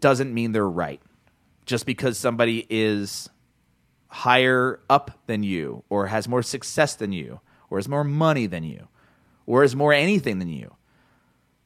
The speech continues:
doesn't mean that they're right. Listen to yourself. Listen to your business.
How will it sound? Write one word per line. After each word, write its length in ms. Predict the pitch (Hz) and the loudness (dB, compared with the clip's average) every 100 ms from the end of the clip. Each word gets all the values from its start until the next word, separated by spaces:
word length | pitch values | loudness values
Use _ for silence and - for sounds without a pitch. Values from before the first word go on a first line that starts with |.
| _ _ _ _ - | _ _ _ _ 0
doesn't 260 | 143 156 | 2 2
mean 380 | 147 143 135 139 - _ _ | -2 -2 -4 -6 -12 _ _
that 160 | 113 - | -6 -2
they're 160 | 104 | -2
right. 260 | 90 76 - _ _ _ _ _ _ _ _ _ _ _ _ _ _ _ _ _ _ | -2 -6 -12 _ _ _ _ _ _ _ _ _ _ _ _ _ _ _ _ _ _
Listen 260 | 123 123 170 | -2 0 2
to 60 | |
yourself. 600 | 170 165 135 117 120 - - _ _ _ _ _ _ _ _ _ _ _ _ _ _ _ _ _ | 2 4 6 8 6 0 -20 _ _ _ _ _ _ _ _ _ _ _ _ _ _ _ _ _
Listen 240 | 98 - 123 | -10 -8 -6
to 100 | 131 | -2
your 100 | 131 | -2
business. 680 | 107 104 98 95 - - | 0 -2 -2 -6 -8 -14